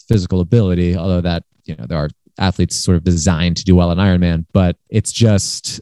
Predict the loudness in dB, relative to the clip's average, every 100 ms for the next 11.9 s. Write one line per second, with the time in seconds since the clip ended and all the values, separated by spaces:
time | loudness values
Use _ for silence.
0 | -2 -2 0 2 4 4 4 4 2 2
1 | 0 -2 -6 -6 0 2 0 0 0 2
2 | 2 0 2 0 0 0 2 2 2 2
3 | -2 -6 -2 4 4 6 2 0 -6 -12
4 | _ _ _ _ -2 0 0 4 4 4
5 | 4 4 2 _ 0 2 2 0 -2 -2
6 | 0 0 2 0 0 0 2 4 2 2
7 | -4 -14 -4 -2 -2 -2 -4 -2 -2 -2
8 | -2 -2 0 2 2 0 -2 -4 -8 -14
9 | -10 -2 0 0 2 2 2 2 0 -2
10 | -4 -6 -6 -8 -14 -16 -20 _ -6 0
11 | 2 4 4 4 2 0 -2 0 0